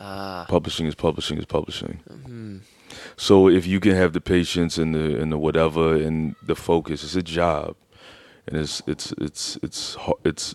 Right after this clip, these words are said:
Speaker 2: a lot of work. You're not just going, so if you, if you're not built for that, if you're, be honest with yourself, if you're not built for that or don't have the resources, whether it's financial or mental or emotional resources,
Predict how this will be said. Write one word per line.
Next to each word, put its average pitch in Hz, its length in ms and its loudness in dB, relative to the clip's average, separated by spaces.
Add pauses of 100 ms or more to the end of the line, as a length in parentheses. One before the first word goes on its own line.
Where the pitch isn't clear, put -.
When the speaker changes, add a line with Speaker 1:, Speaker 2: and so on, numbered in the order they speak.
Speaker 2:
a 80 60 -2
lot 82 260 2
of 80 60 4
work. 80 540 -2 (720)
You're - 120 -14
not 80 240 0
just 78 180 -6
going, 76 160 0
so 92 180 2
if 87 140 2
you, 98 120 0 (100)
if 87 200 2
you're 90 100 0
not 90 260 2
built 87 220 4
for 95 120 2
that, 92 200 6
if 80 140 2
you're, 85 220 4 (100)
be 98 160 4
honest 95 320 4
with 80 120 -8
yourself, - 340 -6 (340)
if 78 120 -6
you're 85 100 -2
not 87 280 2
built 90 220 2
for 92 120 0
that 92 260 6 (760)
or 85 80 -2
don't 80 320 0
have 82 180 2
the 80 100 -2
resources, 85 680 0
whether 78 220 0
it's 76 140 -6
financial 80 680 -2
or 78 260 0
mental 80 400 -2
or 78 220 0
emotional 80 500 -4
resources, 78 760 -6